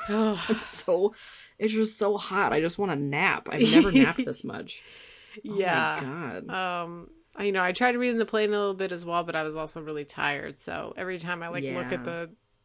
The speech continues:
Speaker 1: my Kindle, it's just, like, my, my eyes just, <laughs> just go down. Um, but yeah, I finished it and, you know, I enjoyed it.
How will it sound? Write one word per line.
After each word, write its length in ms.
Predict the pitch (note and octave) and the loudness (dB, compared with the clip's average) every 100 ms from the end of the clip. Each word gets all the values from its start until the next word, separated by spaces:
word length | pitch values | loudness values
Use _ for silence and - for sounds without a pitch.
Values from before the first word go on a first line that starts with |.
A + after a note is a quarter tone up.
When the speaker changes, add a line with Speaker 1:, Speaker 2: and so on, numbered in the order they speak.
| - | -8
Speaker 1:
my 160 | F#3 | -8
Kindle, 460 | E3 - F3+ F#3 F#3+ | -6 -6 -4 -4 -4
it's 220 | F#3 E3+ | -6 -8
just, 140 | - - | -10 -8
like, 160 | F3+ | -8
my, 200 | F3+ F3 E3+ A#3+ | -4 -6 -8 -12
my 180 | F#3 F3+ | -8 -6
eyes 400 | - F3 F3 F3+ | -4 -4 -4 -8
just, 320 | - F3 - - _ - | -10 -14 -14 -20 _ -20
<laughs> 200 | _ - | _ -14
just 360 | - G3+ - - | -4 -4 -4 0
go 220 | A3+ A#3 | 6 6
down. 680 | A#3 B3 A3+ A#3 C4+ B3+ - - - - - - - | 6 2 2 2 0 -2 -8 -20 -20 -20 -20 -20 -10
Um, 560 | - F#3+ F#3 F#3 F#3 F3+ _ _ _ - | -2 0 0 -2 -8 -14 _ _ _ 0
but 140 | G#3+ | 4
yeah, 100 | B3 | 6
I 40 | C4+ | 4
finished 320 | C4+ C4+ - | 2 0 2
it 240 | B3+ A3 | 2 0
and, 580 | - G#3+ G#3 G#3 G#3 G#3+ - - _ | -2 0 2 2 0 -2 -8 -14 _
you 140 | - A3+ | -6 -2
know, 540 | G#3+ G#3 G#3 G#3 - _ _ _ _ _ _ - | 0 2 0 -2 -8 _ _ _ _ _ _ -2
I 80 | B3+ | 2
enjoyed 340 | D#4 A#3+ A#3+ | 6 6 6
it. 220 | F#3 - | 4 -4